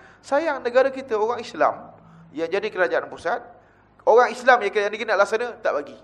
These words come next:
Mana lebih baik? Baik kerajaan Nigeria ke kerajaan Malaysia? Nigeria tu lagi baik. Dia Kristian,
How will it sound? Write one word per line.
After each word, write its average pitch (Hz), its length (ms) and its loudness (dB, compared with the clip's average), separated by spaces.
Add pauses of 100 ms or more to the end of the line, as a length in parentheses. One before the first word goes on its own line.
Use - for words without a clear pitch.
(360)
Mana 190 200 -2
lebih 202 200 2
baik? 139 240 -4
Baik 233 320 6
kerajaan 196 320 2
Nigeria 202 480 0
ke 269 80 -12
kerajaan 190 160 -2
Malaysia? 147 240 -8
Nigeria 156 400 0
tu 170 160 -2
lagi 135 160 -6
baik. - 480 -12
Dia 165 80 -4
Kristian, 165 500 10